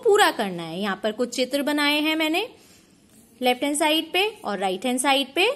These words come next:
शब्द लिखे हैं, लेकिन वो शब्द पूरे नहीं लिखे हैं मैम ने। आपने हेडिंग पढ़ी,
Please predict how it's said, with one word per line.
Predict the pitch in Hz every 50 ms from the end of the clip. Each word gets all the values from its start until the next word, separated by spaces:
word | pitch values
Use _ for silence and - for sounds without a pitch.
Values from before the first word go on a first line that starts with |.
| - - - _ _ _ _ _ - - -
शब्द | - - - 262 254 226 226
लिखे | 269 269 254 254 - 233
हैं, | 208 196 185
लेकिन | 185 208 208 208 294 311 381 427 415
वो | 277 240 247
शब्द | 240 - 262 247 254 247 254 - 415 480 480 -
पूरे | 311 269 226 220 233 240
नहीं | 254 277 330 403
लिखे | 403 427 403 - 381
हैं | 392 359 339
मैम | 311 302 269 233
ने। | 214 196 196 190 165 - - - - - - _ -
आपने | 175 185 185 - 233 233
हेडिंग | 240 233 208 202 254 269 277
पढ़ी, | 302 302 302 381 440